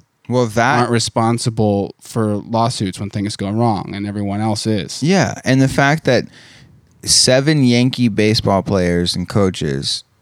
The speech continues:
Speaker 1: were double vaccinated, so fully vaccinated, quarantine, uh, follow quarantine protocol, and still got covid again.
Speaker 2: I heard the coach took the Pfizer, uh, or the Johnson and Johnson rather, which is one shot, and I,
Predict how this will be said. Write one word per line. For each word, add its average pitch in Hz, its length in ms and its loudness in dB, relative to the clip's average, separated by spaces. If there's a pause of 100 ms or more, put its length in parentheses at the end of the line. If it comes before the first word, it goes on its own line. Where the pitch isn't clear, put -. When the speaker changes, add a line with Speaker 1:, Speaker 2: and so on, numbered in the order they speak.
(220)
Speaker 1:
were 92 340 0 (320)
double 123 380 2
vaccinated, 104 960 2
so - 180 -2
fully 139 440 2
vaccinated, 98 760 0 (300)
quarantine, 139 760 0 (300)
uh, 107 300 2
follow 127 360 2
quarantine 127 560 0
protocol, 98 580 -2
and 101 180 -6
still 104 360 -2
got 92 260 -2
covid 82 380 -2
again. 98 300 -12 (300)
Speaker 2:
I 139 100 4
heard 160 160 4
the 147 80 0
coach 123 360 0
took - 160 -6
the 104 80 -8
Pfizer, 107 680 -4 (260)
uh, 90 400 -12 (240)
or 120 100 2
the 107 120 -2
Johnson 117 340 -4
and 107 100 -6
Johnson 110 360 -4
rather, 95 420 -8
which - 180 -8
is 101 160 -4
one 113 360 0
shot, 120 400 2
and 107 100 -6
I, 107 160 -4